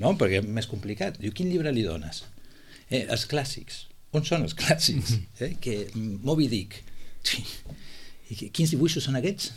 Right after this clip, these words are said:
Speaker 1: No? És a dir, si surten dibuixos, anem més bé.
Speaker 2: Mhm.
Speaker 1: Diu, «Ah, sí, la ballena aquella, el tio, tal». Diu, «Vale». Però, perquè, perquè entra pels dibuixos, però no entra per la lletra. Mm?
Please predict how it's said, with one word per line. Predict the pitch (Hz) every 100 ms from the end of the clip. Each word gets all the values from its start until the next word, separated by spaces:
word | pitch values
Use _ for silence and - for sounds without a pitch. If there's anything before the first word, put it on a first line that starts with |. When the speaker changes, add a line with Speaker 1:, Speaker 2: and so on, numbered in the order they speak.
| - - - - -
Speaker 1:
No? | 214 185
És | 113
a |
dir, | 107
si | - 107
surten | 196 196
dibuixos, | 190 226 220 196 240 - - - -
anem | 143 135
més | 117 113
bé. | 92 80
Speaker 2:
Mhm. | 110
Speaker 1:
Diu, | 104
«Ah, | 135 208 202
sí, | - 175
la | 147
ballena | 135 139 143 123
aquella, | 139 135 117
el | 104
tio, | 135 131 101
tal». | 101 101 - -
Diu, | -
«Vale». | 87 - - - - - - - - -
Però, | 120 113 127 - - - - - - -
perquè, | 113 117 104
perquè | - 95 113
entra | 120 180
pels | 135
dibuixos, | 123 196 196 175 - - - - - - 113 110 -
però | 123 151
no | 208
entra | 165
per | 117
la | 107
lletra. | 95 90 104 - - - - - -
Mm? | -